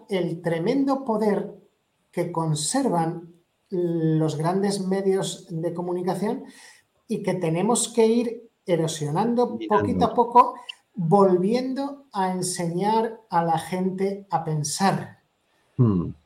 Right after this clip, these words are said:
Speaker 1: Cualidad que tenían nuestros abuelos y
Speaker 2: Hmm.
Speaker 1: que en gran porcentaje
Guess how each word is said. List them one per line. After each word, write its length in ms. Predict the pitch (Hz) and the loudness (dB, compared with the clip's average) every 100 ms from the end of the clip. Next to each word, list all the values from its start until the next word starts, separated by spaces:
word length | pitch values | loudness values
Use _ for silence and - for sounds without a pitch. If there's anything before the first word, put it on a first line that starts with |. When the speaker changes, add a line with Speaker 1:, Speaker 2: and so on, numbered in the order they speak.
| _ | _
Speaker 1:
Cualidad 800 | 156 147 156 175 196 196 - - | -2 0 2 6 6 4 -6 -6
que 140 | 180 | -4
tenían 760 | 180 165 185 202 196 196 190 - | -2 0 0 2 2 0 -6 -8
nuestros 600 | 165 165 165 - 156 - | -6 -4 -6 -6 -8 -6
abuelos 760 | 143 220 202 151 226 - - _ _ _ | 2 2 4 0 -4 -10 -18 _ _ _
y 80 | 156 | 0
Speaker 2:
Hmm. 120 | 110 | 2
Speaker 1:
que 200 | 123 156 156 | 0 -2 -4
en 200 | 151 143 | -4 0
gran 420 | 175 214 214 - | 0 0 -2 -2
porcentaje 1040 | 208 - 190 185 180 - - 151 147 | -2 -2 -4 -4 -2 -4 -4 -6 -8